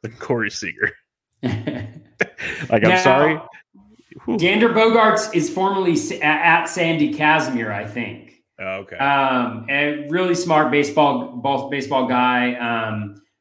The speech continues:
Speaker 2: big Rays fan. Uh, puts out a lot of really good, um, like, rolling woba and true woba, um, graphs out. So very smart, but I agree.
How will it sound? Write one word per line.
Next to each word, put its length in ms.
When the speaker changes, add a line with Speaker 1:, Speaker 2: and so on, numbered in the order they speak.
Speaker 2:
big 180
Rays 360
fan. 560
Uh, 240
puts 180
out 120
a 40
lot 200
of 60
really 200
good, 380
um, 280
like, 200
rolling 640
woba 500
and 100
true 300
woba, 600
um, 680
graphs 380
out. 280
So 340
very 260
smart, 360
but 100
I 100
agree. 640